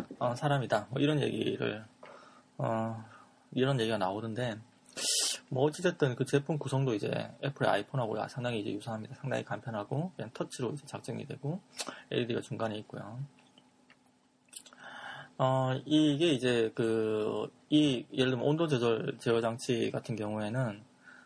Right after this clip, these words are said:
그 기존에 이제 온도 조절 수동식으로 이제 되어 있는 그걸 이제 떼어버리고 얘를 붙인 다음에 연결을 해놓으면 그 현재 이제 온도라든지 이런 것들을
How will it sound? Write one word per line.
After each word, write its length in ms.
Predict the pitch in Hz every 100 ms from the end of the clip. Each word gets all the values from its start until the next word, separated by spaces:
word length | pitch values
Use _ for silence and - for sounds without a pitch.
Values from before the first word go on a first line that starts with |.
| _
그 80 | -
기존에 340 | 113 135 151 120
이제 140 | 110
온도 260 | 117 127 135
조절 320 | 117 107 147 113
수동식으로 600 | - 160 151 127 110 135
이제 320 | 104 101 -
되어 180 | - 110
있는 220 | 101 101 117
그걸 220 | 117 110
이제 120 | - -
떼어버리고 500 | 175 139 107 107 104
얘를 180 | 110 123 143
붙인 300 | - 147 131
다음에 420 | 110 104 110 143 180 -
연결을 360 | 123 135 113 123
해놓으면 540 | 151 143 107 117 98 - _ - - - - - - _ - - -
그 80 |
현재 380 | 127 190 180 185
이제 140 | 123 113
온도라든지 680 | 117 120 123 104 - 98
이런 140 | 110 123
것들을 520 | 101 - 131 120 98